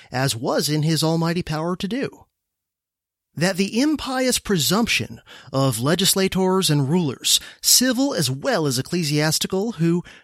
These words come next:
being themselves but fallible and uninspired men, have assumed dominion over the faith of others, setting up their own opinions and modes of thinking as the only true and infallible,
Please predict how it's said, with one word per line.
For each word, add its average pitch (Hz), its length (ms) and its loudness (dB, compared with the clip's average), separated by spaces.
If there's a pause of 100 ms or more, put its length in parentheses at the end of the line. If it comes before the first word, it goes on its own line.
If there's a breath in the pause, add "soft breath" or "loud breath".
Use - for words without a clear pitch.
(100 loud breath)
being 156 280 2
themselves 147 680 2
but 135 220 0
fallible 143 540 0
and 120 180 0
uninspired 151 800 2
men, 135 460 -2 (300 loud breath)
have 147 160 2
assumed 202 640 4 (220 loud breath)
dominion 156 800 2 (260 soft breath)
over 131 240 0
the 131 80 0
faith 156 440 0
of 139 120 0
others, 139 460 0 (200 loud breath)
setting 226 440 4
up 226 160 0
their 165 260 2
own 220 220 2
opinions 196 540 2
and 120 140 2
modes 147 320 2
of 139 80 -4
thinking 185 480 -2
as 135 160 0
the 139 120 0
only 175 280 0
true 196 320 -2
and 196 80 0
infallible, 196 680 -2